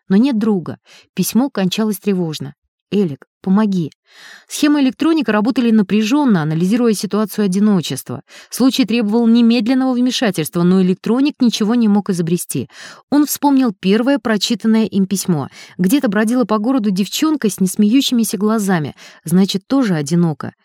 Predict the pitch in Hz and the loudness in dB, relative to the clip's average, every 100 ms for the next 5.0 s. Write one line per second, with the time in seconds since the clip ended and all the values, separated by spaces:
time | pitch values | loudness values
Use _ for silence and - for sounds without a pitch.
0 | _ _ - 180 196 190 190 190 185 220 | _ _ -2 0 0 -2 0 -2 0 -2
1 | 190 208 - 247 180 139 - _ _ - | -2 -4 -2 0 -2 -4 -12 _ _ -4
2 | 180 180 - 240 262 - 196 214 214 208 | -2 -2 -2 0 -2 -4 -4 0 0 0
3 | 175 - 135 - _ _ 190 202 214 - | -2 -4 -10 -14 _ _ 2 2 2 -2
4 | 311 311 _ - - 160 - 160 147 | -4 -6 _ -16 -8 -6 -6 -6 -6